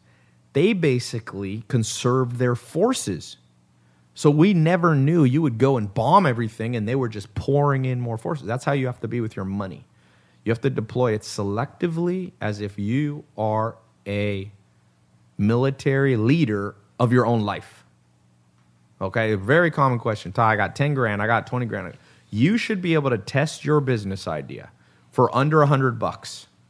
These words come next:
People say, "No, that's not possible. I wanna start an app." Well, before you do an app, make a simple Lead Pages webpage,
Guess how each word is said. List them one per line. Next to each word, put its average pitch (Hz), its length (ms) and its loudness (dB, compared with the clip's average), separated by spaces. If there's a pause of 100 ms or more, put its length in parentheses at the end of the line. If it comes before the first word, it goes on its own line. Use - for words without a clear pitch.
(220)
People 131 180 2
say, 117 220 0
"No, 185 180 4
that's 151 240 0
not 139 140 0
possible. 143 280 -2
I 104 60 2
wanna 117 220 0
start 104 320 0
an 95 160 -2
app." 117 320 -2 (640)
Well, 139 120 6
before 131 280 2
you 127 80 4
do 131 140 2
an 107 80 0
app, 117 280 0
make 117 180 2
a - 40 4
simple 123 400 0
Lead 123 260 2
Pages 127 360 2
webpage, 120 600 -2